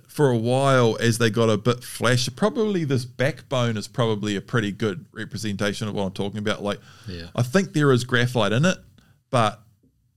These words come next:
Speaker 1: it's a little bit thicker, a little bit heavier, a little bit floppier. And same, that's why I brought a heap of those Veritar rods, 'cause they're that, it's almost like it's got more of a,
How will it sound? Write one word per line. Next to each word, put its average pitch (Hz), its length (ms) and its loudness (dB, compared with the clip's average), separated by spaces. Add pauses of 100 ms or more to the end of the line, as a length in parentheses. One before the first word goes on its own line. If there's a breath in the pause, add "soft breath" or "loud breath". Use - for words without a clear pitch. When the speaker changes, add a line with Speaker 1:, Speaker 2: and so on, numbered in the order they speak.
(460)
Speaker 1:
it's 127 400 -2
a 120 100 0
little 151 300 2
bit 139 160 0
thicker, 135 320 0
a 123 40 2
little 131 260 2
bit 117 180 -2
heavier, 120 280 2
a 107 40 -2
little 139 260 2
bit 127 140 -2
floppier. 120 680 -2 (480 soft breath)
And 113 380 0
same, 175 280 -2
that's 160 180 -2
why 196 120 0
I - 40 0
brought 143 360 0
a 104 140 -10
heap 127 220 2
of 123 80 0
those 107 220 -2
Veritar 104 800 -2
rods, 90 540 -6 (320)
'cause 120 200 0
they're 120 280 2
that, 131 340 -2 (1400)
it's 123 260 -2
almost 139 400 2
like 131 140 0
it's 127 140 -4
got 120 240 -2
more 117 280 2
of 104 100 0
a, 107 200 0